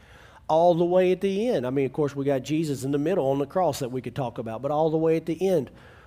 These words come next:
what are we gonna find out? The Bible says that God made you a, a co-heir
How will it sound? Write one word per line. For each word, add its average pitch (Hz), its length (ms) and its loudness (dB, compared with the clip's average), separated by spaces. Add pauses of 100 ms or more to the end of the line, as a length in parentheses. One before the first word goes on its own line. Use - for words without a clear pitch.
(360)
what 143 260 -2
are 147 40 -2
we 143 140 -4
gonna 151 160 2
find 139 300 -2
out? 127 200 -2
The 135 60 -4
Bible 143 320 -2
says 143 280 -4
that 123 180 -4
God 147 300 0
made 143 340 -2
you 151 380 -2
a, 135 260 -2 (540)
a 135 160 -2
co-heir 160 1040 -2